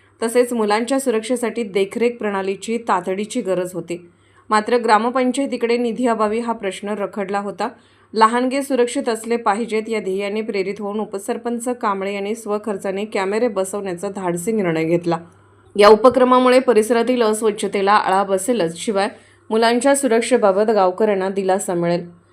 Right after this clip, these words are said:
ग्रामस्थांनी व्यक्त केले की नेतृत्व म्हणजे आश्वासन नव्हे,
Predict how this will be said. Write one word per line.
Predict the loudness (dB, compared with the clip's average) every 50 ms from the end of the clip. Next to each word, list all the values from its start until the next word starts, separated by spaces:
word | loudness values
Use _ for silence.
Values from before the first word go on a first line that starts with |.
| _ _ _ 0
ग्रामस्थांनी | 4 4 6 6 4 2 2 2 2 2 4
व्यक्त | 4 4 4 4 2 0 0 2
केले | 2 4 4 2
की | 2 0 0
नेतृत्व | 0 0 0 0 -2 0 0 2 2
म्हणजे | 2 2 2 0 0 0 2 2
आश्वासन | 2 2 2 0 -2 -2 -2 0 0 0 0 0
नव्हे, | 0 0 0 0 0 0